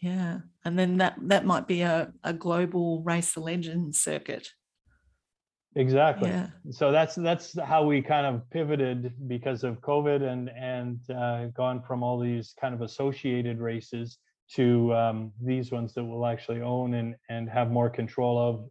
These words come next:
Speaker 2: and be able to bring in all these legends to, uh, to swim. And still with the same goal to try and, um, promote open water swimming and swimming in general around the world and grow the sport.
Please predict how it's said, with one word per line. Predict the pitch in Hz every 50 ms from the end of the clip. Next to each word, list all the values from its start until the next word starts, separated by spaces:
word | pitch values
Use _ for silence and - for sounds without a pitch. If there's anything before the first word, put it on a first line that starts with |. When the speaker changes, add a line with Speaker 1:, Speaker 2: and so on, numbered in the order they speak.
| - -
Speaker 2:
and | 120 113 113 113 113 110
be | 113 117 120
able | 117 117 120 113
to | - - - 120 117 113 110 - _ _ _ _ _
bring | - 127 123 120 120
in | 117
all | 120 117 117
these | 117 117 107 - -
legends | 123 120 120 120 117 120 113 110 113 107 - - _ -
to, | 123 117 113 113 117
uh, | 113 110 110 107 107 -
to | - 120 117
swim. | - - 123 120 123 143
And | 180 190 175 - - - _ _ _ _
still | - - - 285 302 294
with | 262 220 -
the | 185 165
same | - - 190 175 156 135
goal | 127 151 156 160 156 151 139 127
to | - - 147 139 135 127 123
try | - - 160 160 160 156
and, | 156 151 147 143 135 123 123 _ _ _ _ _ - 131
um, | 123 127 131 127 127 123 123 123 123 120 120 - -
promote | - 147 139 135 135 139 135
open | 131 127 123 - 139 127
water | 123 123 123 127 139
swimming | 123 - - 131 127 127 127 127 127
and | 123 120 117 117
swimming | - - 131 131 127 123
in | 123 120 117
general | 107 123 123 127 127 127 123 117 117 120 117
around | 117 123 123 123 120 120
the | 117
world | 113 120 127 127 127 127 123 123
and | 117 117 117
grow | 123 123 123 120
the | 123 117
sport. | 120 - - 139 135 117 101 -